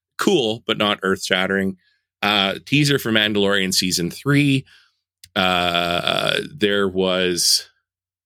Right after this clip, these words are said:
what was the other project? There was a couple of announcements about Ahsoka, nothing major other than the live action Ezra Bridger, who's the Jedi from Rebels,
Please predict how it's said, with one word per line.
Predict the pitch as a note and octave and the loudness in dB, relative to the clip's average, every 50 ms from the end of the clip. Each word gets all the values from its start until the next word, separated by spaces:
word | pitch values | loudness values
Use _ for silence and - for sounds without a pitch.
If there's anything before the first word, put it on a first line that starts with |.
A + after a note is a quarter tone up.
| _ _ _ _ _ _ _ _ _ _ | _ _ _ _ _ _ _ _ _ _
what | - - | -20 -20
was | - - | -18 -8
the | - A2 | -2 -2
other | G#2+ G#2+ G#2+ G2 | 0 2 0 0
project? | - - F2 E2+ F2 D#2+ E2+ E2 D#2+ - | -2 -2 -2 -2 -2 0 -2 -4 -4 -2
There | - B2+ C#3 | 0 0 0
was | D#3 C#3+ | 0 -2
a | C#3+ | -2
couple | - - E3+ - F#3+ F3 | -2 -2 0 0 0 0
of | D3 | 2
announcements | C3+ A#2+ A2+ A2 A2+ A2+ - - A2+ G#2+ - | 2 2 2 2 0 0 0 -2 -2 0 0
about | - G2 F#2 F#2+ F#2 F2+ | -2 0 0 0 0 0
Ahsoka, | F2+ E2 - - G2 F#2+ G2 - - F#2 F#2 F#2 F#2 F#2+ - | 0 0 0 2 2 2 0 0 0 0 0 0 0 -2 -2
nothing | - A2+ A2 - - A2+ G2+ F#2+ F#2 | -2 -2 -2 0 0 0 0 2 2
major | F#2 F2 F2+ F2+ E2 - F2+ F2+ F2 F2+ E2+ | 2 2 0 0 0 0 0 2 2 2 0
other | - F#2+ F#2+ F#2+ F#2+ | 0 0 0 0 0
than | F2+ F2+ F2+ F2 F2+ | 0 0 -2 -2 -2
the | F2+ E2+ | -2 0
live | F2 E2+ F#2 F#2 F#2 F#2+ | 0 2 2 2 2 0
action | F2+ F2 F2+ - - - E2+ | 0 -2 -4 -4 -6 -6 -6
Ezra | F2 F2+ F2+ E2+ E2 F2 E2+ D#2+ | -2 -2 0 0 0 0 0 0
Bridger, | D#2 G#2 A#2 A#2+ G#2+ B2 A#2+ A2+ A2+ | 2 0 0 0 0 0 0 0 -2
who's | G#2 G2+ F2+ E2 - | -2 -4 -6 -6 -6
the | - E2+ | -6 -6
Jedi | D#2+ - E2 E2 F2 E2+ F2 E2+ | -2 -2 0 0 2 2 0 0
from | - - - E2+ E2 D#2+ D#2 D2+ | -2 -4 -6 -4 -4 -4 -2 0
Rebels, | F2 F#2+ G2+ G2 G#2 G#2 G2+ G2+ - - | 0 0 0 2 2 2 0 0 -4 -8